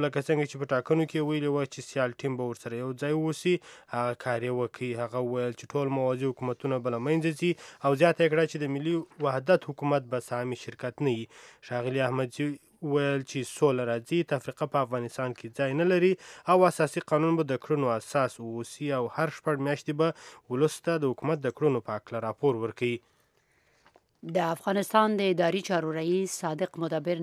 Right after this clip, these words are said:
Speaker 2: نن په کابل کې خبري کنفرانس کې وویل چې ټاکل شوي د جمهور رئیس حامد کرزی د سه شنبې په ورځ د خپل حکومت د مامورینو سره په ارګ کې په یوه لویه غونډه کې خدای پاماني وکړي. ښاغلي مدبر وویل چې دغې غونډې ته د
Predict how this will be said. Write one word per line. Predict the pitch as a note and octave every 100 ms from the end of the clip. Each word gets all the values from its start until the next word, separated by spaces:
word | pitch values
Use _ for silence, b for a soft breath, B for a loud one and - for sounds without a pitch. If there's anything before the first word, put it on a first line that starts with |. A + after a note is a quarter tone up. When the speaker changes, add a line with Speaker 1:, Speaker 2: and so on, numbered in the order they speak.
| E3+
Speaker 2:
نن | F#3+ F#3+ F3+
په | -
کابل | D#3+ E3+ E3+
کې | F3 F3 -
خبري | D#3 D#3 E3
کنفرانس | E3 D3 D#3 D#3 -
کې | E3
وویل | D3+ E3+ E3+ -
چې | F3+ - E3+
ټاکل | D3+ D#3+ D#3
شوي | G#3 F3
د | D#3+ D#3
جمهور | D#3 D3 F3 D#3+
رئیس | D#3 D3
حامد | D#3 D#3 D#3 -
کرزی | D3+ D3 E3+ F3+ B B B -
د | G#3+ -
سه | B3 A#3+
شنبې | G#3 E3 E3
په | D#3+
ورځ | D#3+ F3+ D#3+
د | E3
خپل | F3+ C3+
حکومت | D3 D3+ D#3 D#3
د | D#3+ D#3
مامورینو | D3+ D#3+ E3 D#3+
سره | D#3+ D#3 -
په | D#3 F#3
ارګ | F#3 -
کې | F3+ B B B -
په | E3+
یوه | D#3 D#3+
لویه | E3+ E3+ D#3+ D3+
غونډه | F3+ D#3+ -
کې | D#3 - _ -
خدای | E3 D3
پاماني | D3+ D3+ D3+ C#3
وکړي. | - C3+ _ _ _ _ _ b b -
ښاغلي | E3 D#3 F3+ F#3+
مدبر | F#3+ F3+ G3
وویل | G3 G3 F3+
چې | F3+
دغې | F#3 F3+ E3+
غونډې | F#3 F#3
ته |
د | F3+